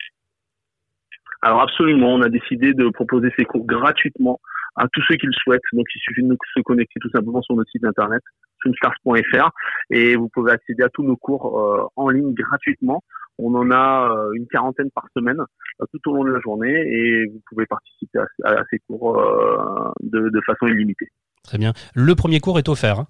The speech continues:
Speaker 1: Alors tous les cours sont offerts aujourd'hui. On a
Speaker 2: Ah, tout
Speaker 1: décidé de, de,
Speaker 2: Ah oui.
Speaker 1: de, absolument.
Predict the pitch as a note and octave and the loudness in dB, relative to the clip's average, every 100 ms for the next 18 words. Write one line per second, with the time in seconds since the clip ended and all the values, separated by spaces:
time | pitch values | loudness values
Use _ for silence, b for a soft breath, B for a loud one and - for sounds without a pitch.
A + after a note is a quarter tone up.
0 | _ - B2 - F#3+ E3 D#3+ C#3 C3+ C3+ | _ 0 2 2 2 2 2 0 0 2
1 | B2 F#2+ F#2+ G2 - - - A2+ A2 A2+ | 0 2 0 0 -4 -4 -2 0 2 2
2 | A2+ G#2 B2+ B2 A2+ A2 G#2 G#2 F#3 D#3+ | 2 2 2 2 4 4 4 4 4 4
3 | G#2 A2 A2+ A#2 - - _ A#2+ C3 - | 0 -2 -2 -4 -20 -20 _ -2 0 0
4 | C#3 A#2 | -2 -2